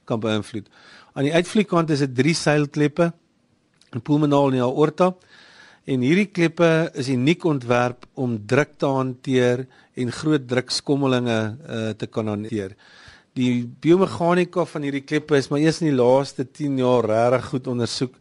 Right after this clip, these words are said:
en die interaksie, eh, om hierdie kleppe na te kyk is ongelooflik. Ek sal net een voorbeeld gee. As jy kyk na baie klein baba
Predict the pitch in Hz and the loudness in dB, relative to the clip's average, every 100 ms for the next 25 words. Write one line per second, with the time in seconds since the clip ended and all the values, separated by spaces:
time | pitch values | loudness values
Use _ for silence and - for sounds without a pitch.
0 | _ - - - - 135 131 127 143 175 | _ -20 -20 -20 -6 0 2 0 0 0
1 | 175 175 160 139 - - 139 127 120 _ | 0 0 0 -2 -2 -4 -2 -2 -4 _
2 | _ _ _ - 123 120 - 143 139 120 | _ _ _ -4 0 0 0 -2 0 2
3 | 123 156 151 156 143 147 135 127 127 - | 2 0 0 -2 0 2 4 4 0 -8
4 | - 143 123 123 131 - - 131 - - | -12 -2 0 0 -2 -2 -2 -2 -4 -8
5 | 139 131 135 - 113 120 110 98 - 113 | -6 -4 -6 -2 2 2 2 -4 -12 -6
6 | 143 156 165 160 117 139 127 131 - - | -4 -2 -2 -4 -2 -2 0 -2 -2 -2
7 | 120 120 - - - _ 113 139 151 165 | -4 -4 -20 -20 -20 _ -10 -4 0 0
8 | 170 156 151 - - - - _ 127 131 | 2 0 0 -4 -18 -20 -20 _ 2 4
9 | 139 - - 139 117 117 123 127 123 117 | 2 0 -2 0 2 4 4 2 0 -2